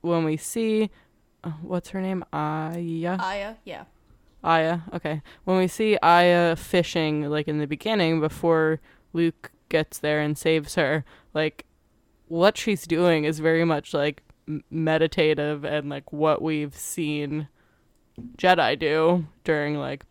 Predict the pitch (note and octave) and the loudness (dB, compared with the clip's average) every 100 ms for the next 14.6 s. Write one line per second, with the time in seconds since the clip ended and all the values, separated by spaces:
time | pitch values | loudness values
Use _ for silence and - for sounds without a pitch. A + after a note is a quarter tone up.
0 | - G3 F3+ E3 E3 E3+ A2 D#3 D3 D3+ | 2 8 8 8 6 4 4 0 -2 -4
1 | - - _ E3 D3+ D3 - _ _ _ | -12 -20 _ -2 -2 -2 -6 _ _ _
2 | _ _ _ - D#3+ D#3+ D3+ D3+ D#3 D3 | _ _ _ -6 0 0 0 0 0 2
3 | D3+ D3+ D3+ D3+ _ - E3 D3 D3 - | 0 -2 -4 -16 _ -6 -2 -2 -2 -4
4 | D3 D3+ D3+ D3 D#3 D3+ - - _ D#3 | -2 0 0 0 -2 -4 -12 -20 _ -4
5 | D#3 D3 - - G3 F#3+ F3+ E3+ D3+ D3 | -2 -4 -8 -2 2 2 4 2 0 0
6 | F3 D#3+ D3 D#3 - _ _ - D#3+ D3+ | -2 0 -2 -2 -4 _ _ -8 -4 -2
7 | E3+ D#3+ E3 D#3 - E3+ - E3 D#3+ D3 | -4 -4 -6 -6 -6 -6 0 2 2 -2
8 | - D#3 D#3+ - _ - F3+ E3 E3 D#3+ | -2 -2 -4 -10 _ -6 2 4 4 2
9 | D#3 D3+ D#3 - D3+ - D#3+ D3 D3+ C#3+ | 0 -2 -2 -2 -4 0 0 0 -4 -8
10 | C#3+ D3+ C#3+ C#3+ C#3 C#3 D3+ - B2+ C3+ | -10 -6 -4 -4 -6 -6 -4 -2 -2 -4
11 | - E3 D#3+ D3 - - _ _ - D#3+ | -4 0 0 0 -6 -18 _ _ -6 -4
12 | C#3+ D3 D3 _ _ _ _ F3 D#3+ D#3+ | -4 -8 -14 _ _ _ _ -2 0 2
13 | D#3 D3+ D3 - D3+ C#3+ B2+ B2 C#3 C#3 | 2 0 -2 -4 -4 -2 -4 -6 -4 -4
14 | C#3+ D3+ - D#3 D#3 - | -4 -6 -2 -2 -2 -8